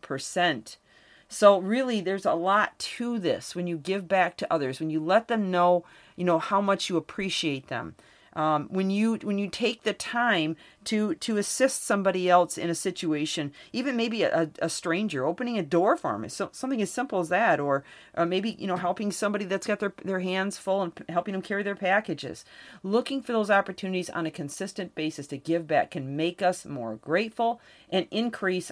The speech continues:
our well-being. So, uh, definitely, uh, take time today to think about how you can make a difference,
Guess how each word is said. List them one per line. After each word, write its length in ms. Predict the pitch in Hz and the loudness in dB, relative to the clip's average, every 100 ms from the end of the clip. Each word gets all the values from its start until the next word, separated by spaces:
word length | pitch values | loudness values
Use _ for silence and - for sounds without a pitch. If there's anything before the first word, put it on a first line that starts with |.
| - | -4
our 180 | 160 | -4
well-being. 920 | 170 160 139 139 143 156 175 131 87 - _ _ - - - | -2 0 2 2 0 0 0 -2 -6 -12 _ _ -20 -20 -14
So, 300 | - 185 - | 6 8 10
uh, 240 | 180 170 - 170 | 8 6 6 2
definitely, 640 | 208 220 269 - 220 220 | 4 4 4 -6 -4 -2
uh, 180 | - 185 - - | 0 0 -2 -10
take 320 | - 196 - | -4 -4 -4
time 440 | - 226 208 220 220 | -6 -2 0 0 -2
today 360 | 226 185 180 | -2 0 0
to 140 | 185 175 | 0 -4
think 280 | - 302 | -4 -4
about 240 | 226 180 - | 4 6 6
how 120 | 190 | 2
you 200 | 185 220 | -2 -4
can 160 | 277 226 | -2 -2
make 160 | 214 | -2
a 60 | 165 | -4
difference, 560 | 143 170 - 302 - | -2 -4 -4 -8 -10